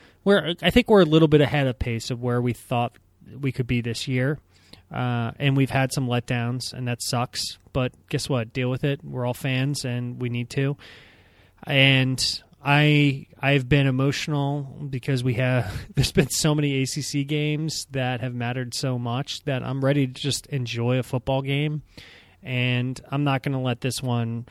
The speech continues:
ruin my night either way. I'm gonna enjoy the experience. I've never been to South Bend. I'm excited about it. And it's gonna be thirty-five degrees outside, and it's gonna be perfect college football <laughs> we-, weather, obviously.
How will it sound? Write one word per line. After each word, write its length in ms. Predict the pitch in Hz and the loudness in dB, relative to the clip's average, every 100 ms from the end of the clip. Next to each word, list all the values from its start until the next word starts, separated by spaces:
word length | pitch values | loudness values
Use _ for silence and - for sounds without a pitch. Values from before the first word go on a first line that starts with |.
| - _ _ | -20 _ _
ruin 280 | 131 135 131 | 0 2 2
my 160 | 123 120 | 0 0
night 320 | 117 120 117 | 0 -2 -4
either 320 | - 123 135 | -8 -2 0
way. 420 | 120 120 127 135 143 | 0 0 0 -2 -4
I'm 100 | 127 | -4
gonna 140 | 123 | -2
enjoy 400 | 120 117 135 127 | -2 -2 0 2
the 100 | 123 | 0
experience. 640 | 120 - 123 117 120 117 - | -2 -4 -4 -2 -2 -2 -4
I've 120 | 113 | -4
never 200 | 120 123 | 0 0
been 140 | 123 123 | 0 -4
to 60 | |
South 340 | - 123 120 - | -4 -4 -4 -4
Bend. 360 | 117 120 120 | -2 -2 -4
I'm 100 | 120 | -6
excited 500 | 113 - 123 127 123 | -8 -4 0 2 2
about 340 | 123 120 117 117 | 2 2 2 0
it. 180 | 120 - - - - _ _ _ _ _ _ _ - | -2 -4 -18 -20 -20 _ _ _ _ _ _ _ -2
And 80 | 131 | 0
it's 120 | 135 | 2
gonna 160 | - 131 | 0 2
be 100 | 131 | 2
thirty-five 560 | - 139 131 - 127 | 4 4 4 2 2
degrees 380 | 120 117 135 131 | 0 0 2 2
outside, 560 | 120 113 - 120 113 113 | 2 -2 -4 -4 -4 -4
and 320 | 113 117 117 | -6 -6 -8
it's 80 | - | -8
gonna 140 | 131 | -4
be 100 | 117 | -4
perfect 400 | - 127 - 123 | -2 -2 -2 -6
college 320 | - 117 127 | -4 -2 -2
football 400 | - 127 - 113 | -2 -2 0 0
<laughs> 0 | |
we-, 100 | 123 135 131 - - | 4 6 6 0 -4
weather, 580 | 139 165 - 160 135 - | 4 4 4 0 -4 0
obviously. 800 | 131 156 123 151 - - 127 | 2 4 2 0 -2 0 0